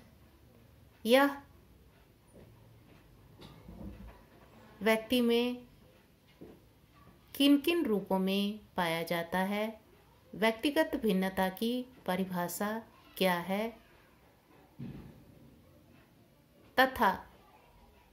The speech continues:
किशोरावस्था में एक ही लिंग के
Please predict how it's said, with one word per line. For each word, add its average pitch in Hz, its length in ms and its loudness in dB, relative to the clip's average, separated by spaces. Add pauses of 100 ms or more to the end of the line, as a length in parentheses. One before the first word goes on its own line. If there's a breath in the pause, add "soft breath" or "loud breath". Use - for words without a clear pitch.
(760)
किशोरावस्था 262 920 4
में 220 360 -2 (880)
एक 269 320 4
ही 311 280 2
लिंग 196 440 2 (100)
के 202 180 0